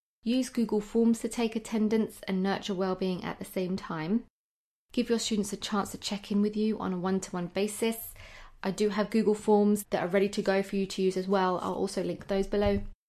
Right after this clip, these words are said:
Encourage participation by offering incentives such as group games or videos for those who engaged in the lesson in some way.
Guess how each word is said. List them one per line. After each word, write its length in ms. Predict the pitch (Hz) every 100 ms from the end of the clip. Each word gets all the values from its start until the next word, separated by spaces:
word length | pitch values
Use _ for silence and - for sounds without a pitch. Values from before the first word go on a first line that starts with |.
| _ _ _ _ _ _ _ _ _ _ _ _ _ _ _ -
Encourage 520 | 214 - 262 277 -
participation 840 | - 240 233 226 - 208 202 226
by 160 | 220 202
offering 380 | - 214 214 202
incentives 640 | 196 208 214 220 233 220
such 200 | - 190
as 120 | 180
group 240 | - 214 -
games 360 | 208 214 208
or 80 | 202
videos 540 | 175 196 202 208 202 -
for 80 |
those 300 | 180 185 185
who 80 | 196
engaged 420 | 180 175 185 180
in 80 | 180
the 60 | 170
lesson 280 | 185 - 208
in 160 | 214
some 220 | 233 220
way. 300 | 220 233 240